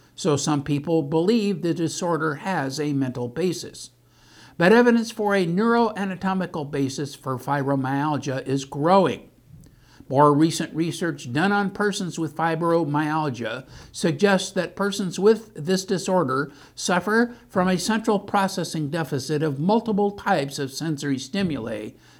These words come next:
not just pain. That might help explain why many people with fibromyalgia also often suffer from fatigue, cognitive problems, or mood disturbance. Currently, people with the disorder can take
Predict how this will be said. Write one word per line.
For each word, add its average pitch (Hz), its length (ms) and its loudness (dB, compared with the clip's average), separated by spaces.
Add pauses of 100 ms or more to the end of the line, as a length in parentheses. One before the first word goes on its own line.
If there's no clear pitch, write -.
not 165 300 4
just 123 340 -4
pain. 151 480 -4 (760)
That 127 200 -4
might 139 300 0
help 175 280 4
explain 185 640 -2
why 185 220 2
many 208 280 0
people 202 460 -2
with 151 200 0
fibromyalgia 139 1000 0 (320)
also 185 580 2
often 214 520 2
suffer 143 480 0
from 135 240 -4
fatigue, 156 760 -2 (440)
cognitive 202 580 6
problems, 139 600 0
or 214 220 4
mood 185 280 4
disturbance. 190 760 2 (800)
Currently, 156 400 0
people 185 400 0
with 190 160 2
the 196 80 2
disorder 180 540 -2
can 190 260 -6
take 196 340 -2